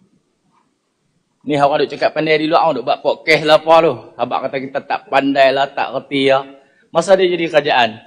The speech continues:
rizab kerajaan tinggal empat puluh juta. Tak mampu bayar gaji. Pi hutang. Dua ribu lima belas, dua ribu enam belas, dua ribu tujuh belas.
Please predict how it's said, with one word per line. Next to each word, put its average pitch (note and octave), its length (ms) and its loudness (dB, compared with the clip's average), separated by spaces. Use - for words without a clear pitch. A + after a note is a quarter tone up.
rizab F#3+ 340 0
kerajaan F#3+ 300 -2
tinggal F#3+ 260 2
empat F#3+ 160 -2
puluh F#3+ 140 0
juta. G3 580 0
Tak F3+ 220 0
mampu G3+ 320 2
bayar G3 240 8
gaji. F#3+ 500 -6
Pi F3+ 160 -4
hutang. F#3 480 0
Dua C#3 180 0
ribu D#3 160 -2
lima D#3 240 -2
belas, D3 240 2
dua C3 160 0
ribu C#3+ 140 -6
enam C#3+ 180 -2
belas, D3 160 0
dua C3+ 160 -2
ribu C#3 160 -8
tujuh C#3 240 -6
belas. C#3 220 0